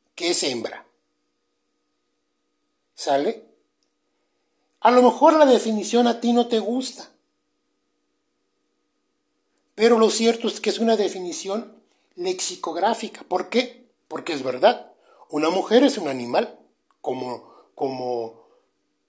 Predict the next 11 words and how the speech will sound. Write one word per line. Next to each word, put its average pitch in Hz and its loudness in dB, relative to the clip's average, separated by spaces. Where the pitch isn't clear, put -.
pues, - -10
como 180 2
un 170 6
hombre 226 2
o 165 -2
como 151 -2
cualquier 160 -2
ser 180 -2
del 131 2
reino 135 0
animal, 135 -4